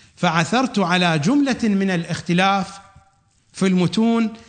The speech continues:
بكلمة أو كلمتين، وعلى الأكثر لا تخل بالمعنى والمقصود، والذي يبدو"،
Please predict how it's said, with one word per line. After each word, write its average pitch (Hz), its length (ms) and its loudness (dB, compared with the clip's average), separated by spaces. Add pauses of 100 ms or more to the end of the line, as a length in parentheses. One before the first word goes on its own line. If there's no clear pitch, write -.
(160)
بكلمة 226 560 0
أو 208 240 0
كلمتين، 196 800 0 (440)
وعلى 190 360 0
الأكثر 233 960 -2 (800)
لا 277 280 2
تخل 254 440 0
بالمعنى 208 680 0
والمقصود، 156 800 -2 (480)
والذي 180 500 0
يبدو"، 208 460 0